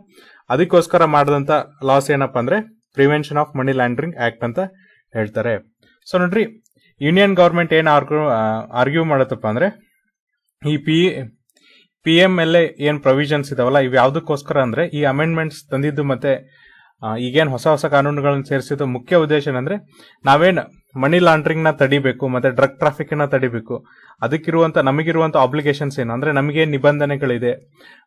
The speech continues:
ಆ, ಅಂತಾರಾಷ್ಟ್ರೀಯ ಮಟ್ಟದಲ್ಲಿ, ಅದಕ್ಕೋಸ್ಕರ ಏನಪ್ಪಾ ಅಂದ್ರೆ ಈ ತರ ಮಾಡ್ತಿದೀವಿ ಅಂತ ಹೇಳ್ತಿದ್ದಾರೆ. So ನೋಡ್ರಿ, ಇದಕ್ಕೋಸ್ಕರ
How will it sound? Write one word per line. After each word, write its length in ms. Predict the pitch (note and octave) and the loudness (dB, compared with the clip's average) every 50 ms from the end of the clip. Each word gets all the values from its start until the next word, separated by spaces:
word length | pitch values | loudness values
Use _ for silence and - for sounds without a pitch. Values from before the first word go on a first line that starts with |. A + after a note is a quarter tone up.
| _ | _
ಆ, 60 | A#2 A2+ A2+ A2+ A#2 A#2 - _ _ C#3+ C3 A#2+ A#2+ A#2+ A#2+ C3 | -6 -4 -4 -4 -4 -6 -10 _ _ -10 -10 -10 -10 -10 -8 -8
ಅಂತಾರಾಷ್ಟ್ರೀಯ 640 | C3 A#2+ D#3+ D3+ C#3+ C#3+ C#3 C#3 - - D3+ D3 | -2 2 4 6 6 6 4 2 0 -2 0 0
ಮಟ್ಟದಲ್ಲಿ, 420 | C#3+ C#3 C3+ - B2 C3 C3+ C#3 | 0 -2 -4 -2 -4 -2 0 2
ಅದಕ್ಕೋಸ್ಕರ 500 | A#2+ B2 C#3+ D3+ - E3 D3+ D3 - E3 | 0 0 0 -2 0 -2 -2 0 0 0
ಏನಪ್ಪಾ 340 | D#3 D3+ D3 C#3+ C#3 - C#3 | 0 0 0 -2 -2 -4 -4
ಅಂದ್ರೆ 140 | C#3+ F3 D#3+ | -4 -2 -4
ಈ 140 | D3 D3+ D#3 | -4 -4 0
ತರ 220 | D3 D#3+ D3+ D3+ | 0 2 4 4
ಮಾಡ್ತಿದೀವಿ 540 | D3 C3+ C3 C3 C3 - C#3 B2+ C3+ B2 B2 | 4 4 2 0 0 -2 -6 -6 -4 -4 -4
ಅಂತ 160 | A#2 A2+ A2+ F#3+ G3+ - _ _ _ _ _ _ _ | -4 -2 -4 -6 -6 -8 _ _ _ _ _ _ _
ಹೇಳ್ತಿದ್ದಾರೆ. 720 | C3 A#2+ A2 A2 - A2+ G#2+ A2 A2 A#2 G#2+ G2 - _ _ _ _ _ _ _ _ _ _ _ - - | -4 -4 -4 -4 -8 -6 -4 -2 0 0 0 -2 -6 _ _ _ _ _ _ _ _ _ _ _ -2 0
So 60 | F#3 | 2
ನೋಡ್ರಿ, 240 | F3+ F#3 F3 G3+ G#3 | 2 4 2 2 2
ಇದಕ್ಕೋಸ್ಕರ 580 | D3+ D#3+ D3+ F#3 F#3+ - F#3+ F3 - - F#3+ | 0 2 0 -2 0 2 0 0 2 2 4